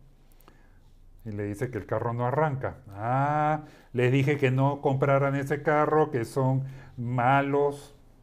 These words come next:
"Ya, pero no hay tiempo para eso, ¿qué hacemos?"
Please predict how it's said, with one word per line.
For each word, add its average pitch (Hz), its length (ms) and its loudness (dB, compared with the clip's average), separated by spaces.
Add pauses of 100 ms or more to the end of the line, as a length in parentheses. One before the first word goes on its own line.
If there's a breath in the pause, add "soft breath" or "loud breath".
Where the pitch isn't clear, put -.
(320)
"Ya, 151 240 -4
pero 143 140 -4
no 156 80 -4
hay 175 80 0
tiempo 175 260 -2
para 170 240 2
eso, 151 220 -4
¿qué 170 80 -2
hacemos?" 160 640 -4